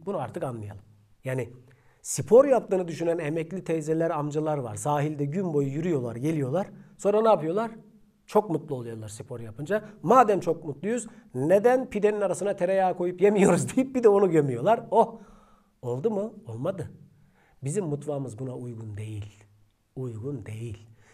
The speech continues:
Sporla biz, ya ata sporuna bir baksana Allah. Ne ata sporu bizim? Güreş. Çinlinin ata sporu ne? Kung fu. Japon'un karate. Tiplerine bak. Hepsi dal gibi.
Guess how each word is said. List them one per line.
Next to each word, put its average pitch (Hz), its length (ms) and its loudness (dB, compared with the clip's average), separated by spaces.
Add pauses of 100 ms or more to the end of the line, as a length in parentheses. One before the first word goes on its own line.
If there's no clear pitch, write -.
Sporla 180 600 -2
biz, 160 340 -8 (1120)
ya 135 140 -8
ata 190 240 2
sporuna 175 500 -2
bir 143 100 -6
baksana 139 360 -6
Allah. 113 180 -10
Ne 185 200 -2
ata 147 220 -6
sporu 127 300 -12
bizim? - 180 -20 (160)
Güreş. 135 600 -6 (380)
Çinlinin 156 520 -4
ata 190 240 -4
sporu 131 340 -8
ne? 208 140 -10 (140)
Kung 160 240 -2
fu. - 140 -14 (260)
Japon'un 160 480 -6 (240)
karate. 139 400 -4 (1400)
Tiplerine 170 480 -2
bak. 208 220 -6 (220)
Hepsi 180 400 -10
dal 160 220 2
gibi. 120 280 -8